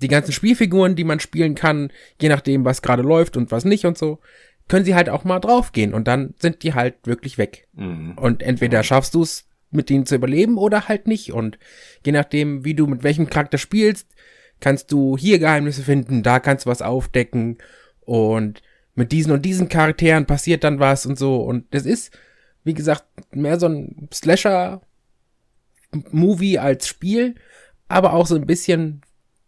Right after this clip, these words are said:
Speaker 1: weiß ich nicht, so Horror-Soap irgendwie, je nachdem, wie du mit welchen Charakteren so reagierst. Und man hat verschiedene Dialogauswahl und, und, und. Also es ist nicht nur komplett allein an sich Horror.
Speaker 2: Mhm.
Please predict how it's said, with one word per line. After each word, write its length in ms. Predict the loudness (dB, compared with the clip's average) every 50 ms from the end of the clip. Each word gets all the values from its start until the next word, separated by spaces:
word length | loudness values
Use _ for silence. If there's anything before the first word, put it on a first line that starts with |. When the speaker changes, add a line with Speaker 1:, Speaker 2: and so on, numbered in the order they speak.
| _ _ _ _ -20 -20 _ -12 -4
Speaker 1:
weiß 220 | 0 0 2 2
ich 80 | 2 2
nicht, 440 | 2 0 -2 -6 -14 -20 -16 -6
so 400 | -2 -2 0 0 -2 -2 -4 -6 _ _ _ _ _ _ _ _ _ _
Horror-Soap 1120 | -2 -2 0 0 0 0 0 0 -2 -6 -6 -2 2 2 2 2 0 -2 -6 _ -10 -8 -8 -8 -4
irgendwie, 560 | -2 0 2 2 0 0 -2 -2 -4 -4 -2 0
je 100 | 0 0
nachdem, 480 | 2 0 0 0 0 0 0 -2 -4 -6
wie 80 | -6
du 160 | -4 -4 -4 -4
mit 160 | -6 -6 -4
welchen 220 | -6 -4 -4 -4 -4
Charakteren 680 | 0 0 0 -2 -2 -2 0 2 2 2 0 -4 -6 -8
so 320 | -4 -2 0 2 2 0
reagierst. 680 | 0 2 2 2 0 0 0 2 4 4 2 2 0 -2
Und 240 | -2 -2 -2 -4 -8 -4
man 300 | -2 -2 0 0 0 2
hat 160 | 2 0 0 0
verschiedene 340 | -4 -6 -2 -2 -2 -2
Dialogauswahl 1000 | 0 0 0 0 2 2 2 0 0 -2 -4 -4 -2 0 0 0 0 0 -2 0
und, 200 | 0 0 0 0
und, 160 | -2 -4 -4
und. 220 | -4 -4 -4 -4 -8 -12 -16 -16 -16 -14 -10
Also 200 | -8 -4 -2 0
es 100 | -2 0
ist 240 | 0 -2 -2 0 0
nicht 240 | -2 -2 -2 -2 -2
nur 260 | 0 2 2 0 2
komplett 420 | 2 0 0 2 2 2 2 2 2
allein 360 | 0 0 0 0 0 0 0
an 120 | -2 -2
sich 260 | -2 -4 -6 -2 2 2
Horror. 340 | 4 4 4 2 0 -2 -6 _ _ _ _ _ -16
Speaker 2:
Mhm. 340 | -14 -12 -12 -12 -14 -16